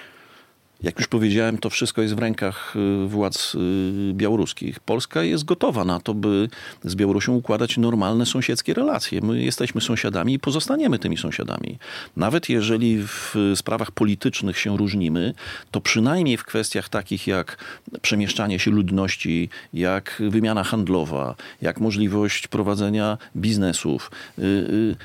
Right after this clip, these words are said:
mo-, możemy współpracować. To, to jeżeli mogą Chiny z Tajwanem w takich sprawach współpracować, no to Polska z Białorusią nie mogła.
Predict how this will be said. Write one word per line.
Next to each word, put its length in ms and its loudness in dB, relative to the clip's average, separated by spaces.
mo-, 240 -4
możemy 360 2
współpracować. 920 -2
To, 360 -2
to 280 0
jeżeli 260 4
mogą 240 4
Chiny 280 2
z 80 2
Tajwanem 420 2
w 60 -2
takich 280 -4
sprawach 300 0
współpracować, 760 0
no 100 0
to 100 -2
Polska 180 -2
z 40 -2
Białorusią 500 0
nie 100 0
mogła. 360 -2